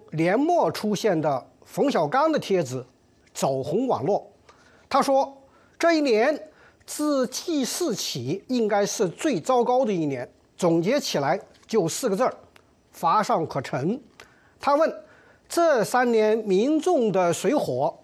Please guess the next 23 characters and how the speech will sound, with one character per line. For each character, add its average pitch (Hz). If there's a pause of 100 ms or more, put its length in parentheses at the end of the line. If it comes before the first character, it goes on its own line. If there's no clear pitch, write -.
(140)
不 262
值 233
得 240
记 269
录 240
吗？” 240 (920)
自 320
一 330
月 339 (120)
徐 254
州 269 (220)
铁 127
链 294
女 156
事 -
件， 190 (640)
三、 294
四 302
月 226
上 -
海 135
封 247
城， 196